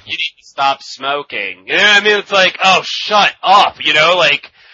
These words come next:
he needs to go to SmackDown so bad, because SmackDown is more about wrestling. I know that W W E hates wrestling now, but it's so much more about the matches than it is about the talking or the actual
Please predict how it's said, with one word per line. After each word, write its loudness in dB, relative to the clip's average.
he -4
needs -6
to -8
go -4
to -6
SmackDown -6
so -8
bad, -6
because -16
SmackDown -2
is -8
more -16
about -6
wrestling. -4
I -4
know -6
that -12
W -8
W -10
E -8
hates -12
wrestling -6
now, -4
but -2
it's -8
so -4
much -6
more -4
about -4
the -14
matches -6
than -14
it -10
is -10
about -8
the -18
talking -10
or -12
the -12
actual -12